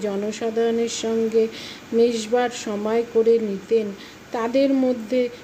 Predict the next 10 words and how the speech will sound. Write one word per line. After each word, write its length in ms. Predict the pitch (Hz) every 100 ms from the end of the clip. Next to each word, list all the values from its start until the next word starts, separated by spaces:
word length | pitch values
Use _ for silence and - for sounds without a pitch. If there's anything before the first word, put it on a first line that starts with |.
| -
তাদেরই 520 | 226 202 214 254 262 294
একজন 500 | 208 214 208 196 247
হিসাবে 440 | 240 220 - 226 226 226
কথাবার্তা 680 | 196 190 220 220 226 - 226
বলতেন 500 | 214 220 214 - 220 220 - - -
এবং 220 | 240 262 277
তাদের 400 | 269 240 233 262
সমস্যাগুলো 840 | - 226 214 226 - 240 226 240 240
উপলব্ধি 680 | 214 196 220 226 208 196 226 -
করার 360 | 214 214 214